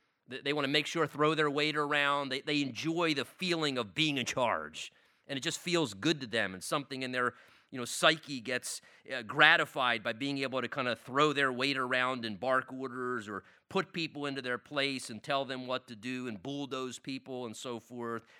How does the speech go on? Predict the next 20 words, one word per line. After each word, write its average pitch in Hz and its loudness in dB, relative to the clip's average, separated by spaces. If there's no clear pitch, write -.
And 143 -4
Jesus 160 -4
says 135 -2
they 143 2
exercise 151 2
authority 160 2
over 120 -4
them. 127 -2
"Not 156 4
so 208 -4
with 120 -6
you. 85 -16
Instead, 160 0
whoever 226 2
wants 180 0
to 170 -12
become 147 -4
great 139 -2
among 147 -4
you 226 -8